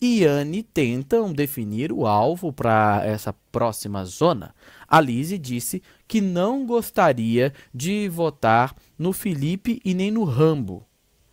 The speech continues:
para não correr ali, né, um risco no jogo. O Felipe é prioridade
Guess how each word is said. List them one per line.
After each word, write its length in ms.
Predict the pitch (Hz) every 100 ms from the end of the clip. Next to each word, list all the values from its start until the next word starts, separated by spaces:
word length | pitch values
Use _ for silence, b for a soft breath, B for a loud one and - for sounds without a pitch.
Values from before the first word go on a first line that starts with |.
| _
para 300 | - 180 214
não 160 | 214 196
correr 480 | 202 175 139 147 151
ali, 420 | 151 131 127 190 b b
né, 340 | 127 120 151 196 b b
um 240 | 147 156 156
risco 1040 | 165 180 - 208 196 185 160 135 117 120
no 120 | 190 233
jogo. 380 | 170 104 - _ _ _ b b b
O 120 | 302
Felipe 560 | - 233 247 196 - - _
é 140 | 214
prioridade 840 | 233 - 233 240 196 113 90 -